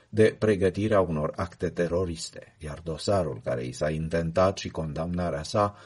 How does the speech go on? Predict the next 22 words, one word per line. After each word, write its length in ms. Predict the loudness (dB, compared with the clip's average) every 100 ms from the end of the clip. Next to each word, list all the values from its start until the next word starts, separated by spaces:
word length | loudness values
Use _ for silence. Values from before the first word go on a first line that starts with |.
| -16 2
au 120 | 2
fost 260 | 6 4
menite 440 | 4 2 2 0 0
să 160 | 0
constituie 640 | 0 0 -4 -2 -2 0 -2
un 80 | 0
avertisment 880 | -2 -2 -4 -4 -4 0 2 0 -4 -20 _
pentru 340 | 2 2 0
toți 300 | 2 2 2
cei 220 | -2 -6 -4
care, 380 | -4 -2 0
asemenea 520 | 0 -2 -6 -6 -6 -4
lui, 340 | 0 0 -2 -8 2
ar 180 | 4
fi 200 | 4 0
protestat 640 | 0 0 0 -2 2 2 2
public 420 | -2 -2 -2 -4
împotriva 580 | -4 -2 -4 -2 -2 -2
anexării 600 | -2 -4 -6 -2 0 -2
Crimeei 540 | -4 -4 -2 -2 -4
de 140 | -4 -6
către 340 | -4 -4 -4